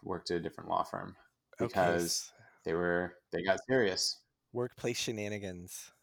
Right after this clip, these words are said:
Speaker 1: Oh, well,
Speaker 2: Okay.
Speaker 1: I, yeah, I don't, I mean, but, you know, this is the thing about, like, this thing about my, my, m-,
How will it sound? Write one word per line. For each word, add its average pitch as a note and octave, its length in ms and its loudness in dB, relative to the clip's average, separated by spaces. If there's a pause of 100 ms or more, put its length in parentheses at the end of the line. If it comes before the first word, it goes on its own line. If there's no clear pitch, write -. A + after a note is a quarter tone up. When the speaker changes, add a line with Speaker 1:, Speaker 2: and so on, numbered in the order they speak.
(2000)
Speaker 1:
Oh, E3 100 12
well, G3 180 12
Speaker 2:
Okay. D#3 100 12
Speaker 1:
I, D#3+ 80 12
yeah, F#3+ 320 12
I D3 60 12
don't, F3 180 10
I D3+ 140 10
mean, E3 240 10 (320)
but, F3 120 10
you G#3 80 12
know, G3+ 80 12 (120)
this A#3 100 8
is - 60 4
the B3 100 6
thing C4 140 10
about, G#3+ 280 12
like, C#3+ 280 4 (800)
this C3+ 160 2
thing E3+ 160 10
about C#3+ 220 10
my, A#2 360 6
my, G#2+ 300 6 (300)
m-, G2+ 180 -8